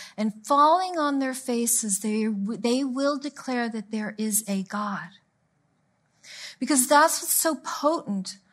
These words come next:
about the prophetic, is that if I go to you and I say, "Hey,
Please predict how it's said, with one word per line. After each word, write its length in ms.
about 320
the 60
prophetic, 600
is 180
that 120
if 200
I 340
go 280
to 80
you 280
and 100
I 120
say, 460
"Hey, 580